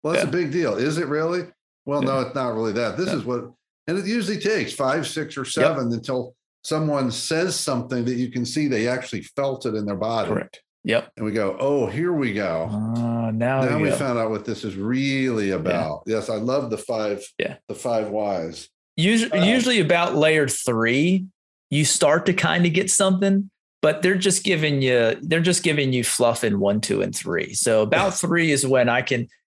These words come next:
Speaker 2: and the more that I do it and the more that I've practiced it over the last two years of, of, of w-, coaching men, um, the better I've got to be able to pinpoint and go deeper, quicker.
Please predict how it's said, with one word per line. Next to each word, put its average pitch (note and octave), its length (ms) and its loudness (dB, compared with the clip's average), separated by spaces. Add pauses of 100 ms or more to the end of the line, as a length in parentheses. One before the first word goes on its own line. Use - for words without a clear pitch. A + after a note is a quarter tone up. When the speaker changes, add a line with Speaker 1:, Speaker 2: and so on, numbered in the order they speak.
(120)
Speaker 2:
and D#3 140 4
the D#3 60 4
more F3 280 4
that E3 160 4
I C3+ 160 4
do B2 380 2
it C#3 200 2
and A#2+ 120 0
the A2 60 2
more A#2+ 220 2
that G#2+ 160 2
I've G#2 260 -2
practiced A2 480 0
it B2+ 160 -2
over A2+ 420 2
the G#2 100 0
last G#2 320 2
two A#2+ 120 0
years G#2 340 2
of, F#2+ 180 2
of, G2+ 360 0
of G2+ 320 2 (300)
w-, G#2+ 360 -4
coaching A2+ 380 -2
men, G#2 280 2 (340)
um, G2+ 380 0
the B2 60 -2
better C3+ 280 4
I've A2+ 220 0
got A#2+ 320 0
to B2+ 60 -2
be A#2+ 120 2
able G#2+ 120 2
to G2+ 60 0
pinpoint B2 640 0
and A#2 160 0
go G#2+ 140 2
deeper, B2 640 -2 (400)
quicker. E3+ 600 0